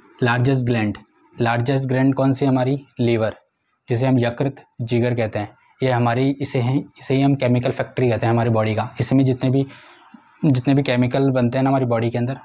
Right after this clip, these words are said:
सारे लिवर में बनते हैं। लार्जेस्ट एंडोक्राइन ग्लैंड कौन सी है,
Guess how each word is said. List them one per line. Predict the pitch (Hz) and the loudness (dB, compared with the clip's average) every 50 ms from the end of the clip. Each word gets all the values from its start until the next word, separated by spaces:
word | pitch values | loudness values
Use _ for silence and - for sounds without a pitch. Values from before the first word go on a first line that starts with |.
| - | -10
सारे | - - 120 113 123 | -4 -4 -2 0 2
लिवर | 120 117 113 113 117 | 2 2 2 0 0
में | 117 113 | 0 0
बनते | 110 104 101 101 107 | 0 -2 -4 -6 -8
हैं। | 104 - - - - _ _ - - - - - - _ - 123 | -10 -12 -14 -20 -20 _ _ -20 -20 -20 -20 -20 -20 _ -4 -2
लार्जेस्ट | 120 120 120 120 120 143 139 - - - | 0 0 0 0 0 -2 -4 -4 -4 -2
एंडोक्राइन | 127 127 127 127 127 127 131 131 131 | 0 0 0 0 0 0 0 2 2
ग्लैंड | 127 123 127 131 127 | 2 0 0 0 0
कौन | 131 131 127 | 0 0 0
सी | 123 135 135 | 0 0 -2
है, | 139 156 - - - - | -4 -4 -8 -14 -14 -8